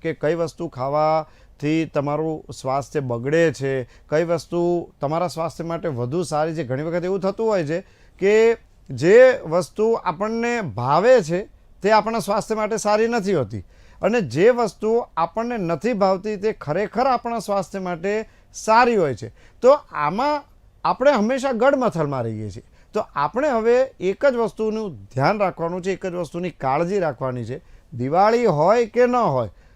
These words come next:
આખું વર્ષ જ્યારે કંઈ પણ તમને તકલીફ થાય તો ચોક્કસ તમે તમારા નજીકમાં આવેલા કોઈ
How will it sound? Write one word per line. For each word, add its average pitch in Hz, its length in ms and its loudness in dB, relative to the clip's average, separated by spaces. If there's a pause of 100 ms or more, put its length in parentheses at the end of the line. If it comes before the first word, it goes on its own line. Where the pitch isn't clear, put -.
(240)
આખું 202 460 2
વર્ષ 120 440 -2
જ્યારે 175 340 6
કંઈ 190 280 2
પણ 254 240 -4
તમને 202 360 -4
તકલીફ 156 500 -6
થાય 160 220 0
તો 156 160 -6
ચોક્કસ 165 600 -4 (300)
તમે 190 280 0
તમારા 202 680 0 (160)
નજીકમાં 185 800 -4
આવેલા 165 360 0 (200)
કોઈ 220 240 2